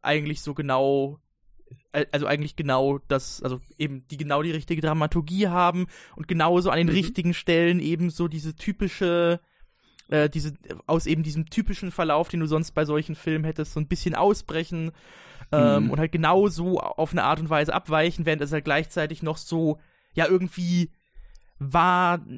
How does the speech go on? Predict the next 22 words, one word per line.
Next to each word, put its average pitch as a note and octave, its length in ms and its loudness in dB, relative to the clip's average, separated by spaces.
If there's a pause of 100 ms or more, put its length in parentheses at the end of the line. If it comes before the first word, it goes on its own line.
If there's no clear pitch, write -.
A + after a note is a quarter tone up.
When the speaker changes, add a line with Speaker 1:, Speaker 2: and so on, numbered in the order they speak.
(100)
Speaker 1:
wahr E3+ 460 4
und D#3+ 160 0
nah D#3+ 280 4
dran F3 500 2
an D3+ 160 -2
eben D#3 280 0
dem E3+ 240 2
ist, D#3+ 300 0
was C#3 200 -2
halt D3 300 2
eben, C#3+ 480 -2
ne, E3 240 2 (100)
irgendwie D#3 380 -2
diese D3+ 240 -2
Art C#3+ 120 2
von D#3 120 -6
Formular D#3 640 2
so D3+ 220 -2
erfolgreich E3 640 0
gemacht D#3 340 -2
hat D#3+ 120 -2
ursprünglich. D3 720 -4